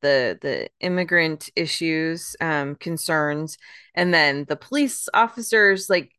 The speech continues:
it, it's one of those things, we've talked about this on this podcast before, but it's just another, um, another piece of evidence for me that people do not change. People are always the same.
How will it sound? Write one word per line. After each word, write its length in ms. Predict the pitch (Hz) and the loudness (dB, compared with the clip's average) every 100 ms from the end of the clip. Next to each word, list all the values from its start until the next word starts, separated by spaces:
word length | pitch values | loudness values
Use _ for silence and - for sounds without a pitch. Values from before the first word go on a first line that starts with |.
| _ _ _ _ _ _ _ | _ _ _ _ _ _ _
it, 160 | - - | -16 -10
it's 280 | - 247 226 | -4 -4 0
one 140 | 269 | 0
of 80 | 349 | 2
those 140 | 370 285 | 2 0
things, 180 | 220 | -2
we've 140 | 208 247 | -2 0
talked 240 | 294 294 | 0 0
about 220 | 302 285 | 0 0
this 160 | 233 214 | 0 0
on 120 | 202 | 0
this 180 | 185 180 | 0 -2
podcast 480 | - 170 175 160 - | 0 0 0 -4 -4
before, 600 | 160 - 156 156 202 202 | -8 -4 2 4 4 2
but 280 | 196 175 - - | 4 4 4 0
it's 280 | 190 190 - | -2 -2 -8
just 380 | - 285 294 - | -2 0 0 0
another, 760 | 294 214 202 196 220 220 220 - _ _ _ _ _ - | 2 4 2 4 6 6 4 -2 _ _ _ _ _ -2
um, 580 | 180 165 147 139 151 151 _ _ _ _ | 2 4 2 0 -4 -12 _ _ _ _
another 260 | 190 226 349 | 0 4 4
piece 200 | 349 330 | 4 4
of 80 | 285 | 2
evidence 380 | 277 269 254 | 2 2 0
for 120 | - 247 | 0 0
me 300 | 226 175 - - - | 2 0 -6 -18 -4
that 140 | - 202 | -2 4
people 300 | 349 370 381 | 4 6 4
do 120 | 320 | 4
not 160 | 254 233 | 2 0
change. 380 | 151 123 120 - _ | -2 -6 -10 -20 _
People 240 | 320 381 | 0 4
are 120 | 359 | 6
always 300 | 294 240 240 | 8 6 4
the 140 | 214 220 | 2 0
same. 340 | 165 139 135 | 0 0 -2